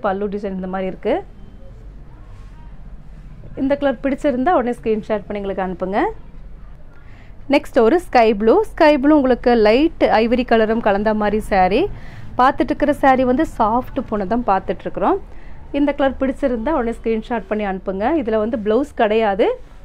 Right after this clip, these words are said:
Next ஒரு black color. பிளாக்கும் பிங்க்கும் கலந்த மாதிரி saree. பார்த்துட்டு இருக்கிற saree வந்து சாஃப்ட் பூனம் தான் பார்த்துட்டு இருக்கிறோம். saree ஃபுல்லாவே உங்களுக்கு இந்த மாதிரி தான் design இருக்கும்.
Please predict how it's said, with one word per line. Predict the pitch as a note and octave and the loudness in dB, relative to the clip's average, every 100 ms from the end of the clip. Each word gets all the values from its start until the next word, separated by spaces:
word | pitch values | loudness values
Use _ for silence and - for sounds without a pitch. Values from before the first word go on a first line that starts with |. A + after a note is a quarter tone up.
| - - - - - - - - - - - - - - - - - - - - - - - - - - | -16 -16 -16 -18 -20 -18 -18 -20 -20 -20 -20 -20 -20 -20 -20 -18 -18 -18 -20 -18 -10 -8 -6 -8 -4 -4
Next | - - C4+ | -2 0 2
ஒரு | B3+ A3+ | 2 2
black | A#3 A3+ - | 2 0 0
color. | A3 B3+ G4+ D#4+ | 2 4 4 4
பிளாக்கும் | D4+ D#4+ E4 D#4+ D#4 | 4 4 2 2 4
பிங்க்கும் | C#4+ C#4+ D4 C4 | 2 2 2 4
கலந்த | G#3+ A#3 A#3 | 2 2 2
மாதிரி | A3+ A#3 A#3 | 2 2 2
saree. | G#3 G3 B3+ G#4+ - - - - | 2 4 4 2 -4 -12 -6 2
பார்த்துட்டு | C4+ C4+ C#4+ | 2 2 0
இருக்கிற | - D4 C#4+ | 2 2 4
saree | C#4 C4 C4 | 4 6 6
வந்து | B3+ E4 - | 4 0 2
சாஃப்ட் | B3+ C#4 - D#4 B3 | 4 4 2 -2 0
பூனம் | A#3 A3+ A3 | 0 0 2
தான் | B3 A3+ | 2 4
பார்த்துட்டு | G3+ G3+ G3 | 2 2 -4
இருக்கிறோம். | F#3 G3 D#4+ - - - - - | -2 2 2 0 -10 -12 -10 4
saree | D#4+ E4 E4+ | 6 6 4
ஃபுல்லாவே | D4 C4+ C#4+ | 4 6 6
உங்களுக்கு | B3+ A#3 B3+ | 4 2 2
இந்த | A3+ G#3+ | 2 2
மாதிரி | G#3+ A3 | 4 4
தான் | G#3 | 2
design | G3+ G#3 G3 | 2 0 0
இருக்கும். | F#3+ G3+ A#3+ | -2 2 2